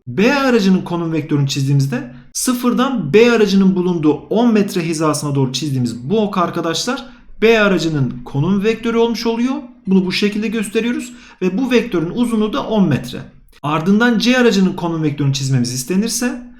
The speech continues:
sıfırdan C'ye doğru çizdiğimiz bu ok da arkadaşlar C aracının konum vektörü olacak. Bunun büyüklüğünün de biz otuz metre olduğunu biliyoruz.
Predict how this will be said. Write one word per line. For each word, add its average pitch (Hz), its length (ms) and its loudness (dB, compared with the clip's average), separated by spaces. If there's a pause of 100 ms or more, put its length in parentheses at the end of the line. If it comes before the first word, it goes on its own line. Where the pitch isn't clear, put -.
(120)
sıfırdan 240 760 0
C'ye 208 280 4
doğru 202 160 4
çizdiğimiz 151 580 -2
bu 240 160 4
ok 240 180 -2
da 185 60 0
arkadaşlar 175 600 -4 (320)
C 226 220 2
aracının 143 380 0
konum 123 320 -2
vektörü 117 360 -6
olacak. 220 540 -2 (340)
Bunun 220 360 4
büyüklüğünün 170 420 2
de 135 120 2
biz 120 240 -4
otuz 196 320 -4
metre 170 300 0
olduğunu 180 420 -2
biliyoruz. 170 480 0